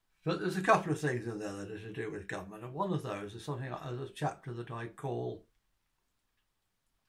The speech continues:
We Have the Technology, We Can Rebuild Our Democracy. And I use the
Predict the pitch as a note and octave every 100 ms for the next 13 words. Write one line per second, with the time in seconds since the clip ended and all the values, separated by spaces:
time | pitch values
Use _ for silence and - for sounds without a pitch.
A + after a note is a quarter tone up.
0 | - - - - - - - - D3 C#3+
1 | F#3 E3 D3+ - D3 D3 A#2 A2 A2 C3
2 | C#3+ - - _ C#3+ C#3+ D3+ B2 C3+ D3+
3 | D#3 - - G2+ A2 A#2 - B2+ A#2+ A#2+
4 | A#2 D3+ D3 F#3+ F#3+ C#3 - - G2 -
5 | _ _ _ _ _ _ _ _ _ _
6 | _ _ _ _ _ _ _ - - -
7 | _ - - - - - _ _ - C#3+
8 | D#3 D#3+ F#3+ G#3 F#3 - - - D3 C3+
9 | C#3